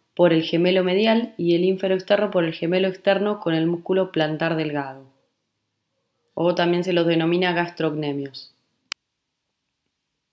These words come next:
Respecto a lo que es el contenido del hueco popliteo, vamos a encontrar,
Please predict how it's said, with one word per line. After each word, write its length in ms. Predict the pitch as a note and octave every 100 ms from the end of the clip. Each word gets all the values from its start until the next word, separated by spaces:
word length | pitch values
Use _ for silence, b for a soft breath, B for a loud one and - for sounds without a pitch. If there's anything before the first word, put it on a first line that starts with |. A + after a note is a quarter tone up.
| _ _ _ _ _ _ _ _ _ -
Respecto 640 | F#3 G#3 - B3+ - C4+ -
a 120 | F3
lo 100 | F3
que 80 | G#3+
es 120 | -
el 140 | G3
contenido 680 | F#3+ G#3+ G#3+ G3 F3 D3+ C#3+
del 120 | C#3+
hueco 300 | C#3+ D#3+ E3
popliteo, 540 | F3 - G3 - G#3+ -
vamos 460 | E3 F3+ G3 -
a 80 | E3
encontrar, 760 | E3+ G3+ F#3+ F3+ F3 E3+ D#3+